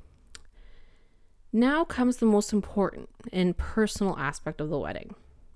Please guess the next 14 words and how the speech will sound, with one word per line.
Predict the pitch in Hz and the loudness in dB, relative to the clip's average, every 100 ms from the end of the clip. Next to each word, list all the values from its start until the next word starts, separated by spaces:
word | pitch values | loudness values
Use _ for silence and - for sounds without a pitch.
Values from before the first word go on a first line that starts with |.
| - | -4
the | 185 | 0
blahoslovenia, | 196 196 196 196 175 160 139 85 - - - - | 4 4 2 -2 -2 0 0 -2 -8 -14 -20 -16
or | - 165 170 165 165 | -6 -2 0 0 -2
blessing. | 196 156 - - - - - - - - - - - - - - - - - | -2 -4 -4 -8 -10 -16 -20 -18 -18 -18 -20 -20 -20 -20 -20 -20 -20 -2 2
Both | 294 320 | 2 4
sets | 320 311 | 2 2
of | 311 - | -2 0
parents, | 208 196 196 196 - - | 2 4 2 0 -4 -8
grandparents, | 170 175 175 175 170 170 170 - | -4 -2 -2 -2 0 0 -2 -6
and | - 165 | -4 0
godparents | 160 147 151 - - 80 - - - - - - - 202 | 0 0 -4 -8 -8 -10 -12 -14 -16 -20 -20 -20 -4 2
enter | 233 262 | 4 4
Zoriana's | 254 233 208 175 175 165 | 2 2 2 2 2 -2
house | - 131 - - - | -2 -4 -4 -8 -10